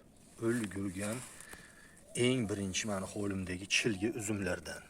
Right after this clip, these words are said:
Mana sizlarga hozir shu agrotexnik tadbirlar natijasida qanday holga kelganini ko'rsatyapman. Mana bu holati bo'lsa, hech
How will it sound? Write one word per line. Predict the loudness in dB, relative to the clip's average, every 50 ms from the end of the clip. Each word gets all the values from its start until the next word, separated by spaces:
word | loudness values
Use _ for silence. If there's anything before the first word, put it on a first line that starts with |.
| -20 -20 -20 -20 -20 -20 -20 -20 -20 -20 -20 -20 -20 -20 -20 -20 -20 2 2 2 2 2 -14 -20 -20 -20 -20 -20 -20 -20 -20 -20 -20 -20 -20 -20 -20 -20 -20 -20 -20 -20 -20 -20 -20 -20 -20 -20 -20 -20 -20 -20 -20 -20 -20 -10 -6
Mana | -2 0 2
sizlarga | 4 6 6 6 4 4 4 2 2 4
hozir | 2 2 4 2 0 0 0 -8 -18 -20 -20 -20 -20 -20 -20 -20 -20 -20 -20 -20 -20 -18 -18 -16 -10
shu | -6 -2 0 2
agrotexnik | 4 4 4 4 6 6 6 4 4 2 0 -4 -4 -4 -2
tadbirlar | -2 -2 -2 -2 -4 -2 0 2 2 2 2 0 -4 -14 -18 -20 -20 -20 -20 -20 -20 -20 -20 -20 -20 -20 -20 -20 -20 -20 -10 -2 2
natijasida | 2 2 4 4 2 4 6 6 6 6 6 4 6 4 2 2 2 -10 -20 -20 -20 -20 -18 -8 -6
qanday | -4 -2 -2 -2 -2 0
holga | -2 -2 -2 -2 -6 -8 -6
kelganini | -6 -6 -4 -4 -4 -4 -6 -8 -10 -8 0
ko'rsatyapman. | 2 4 6 6 4 2 0 -2 -4 -4 -4 -2 0 0 0 0 -4 -10 -20 -20 -20 -6 0 0 0 0 0 -16 -20 -20 -20 -20 -20 -20 -20 -20 -20 -20 -20 -20 -20 -20 -6 2 4
Mana | 6 8 8 8 8
bu | 6 6 6
holati | 6 6 8 6 6 4 2 -2 -4 -2
bo'lsa, | 0 0 2 2 2 0 -2 -8 -14 -20 -20 -20 -20 -20 -20 -20 -20 -20 -10 2 4
hech | 6 6 6 4 2